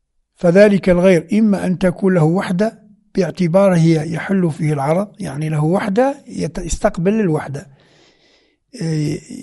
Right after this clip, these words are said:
يحل فيه الع-، العرض الواحد أو لا يكون له وحدة.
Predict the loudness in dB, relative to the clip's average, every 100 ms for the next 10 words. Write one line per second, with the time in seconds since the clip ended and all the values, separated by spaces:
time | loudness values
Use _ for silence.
0 | -10 -4 -2 0 0 2 0 0 -4 -4
1 | -2 2 4 4 4 2 2 2 0 -6
2 | -10 _ _ _ -4 0 4 6 6 2
3 | -2 -2 0 0 -2 -8 -12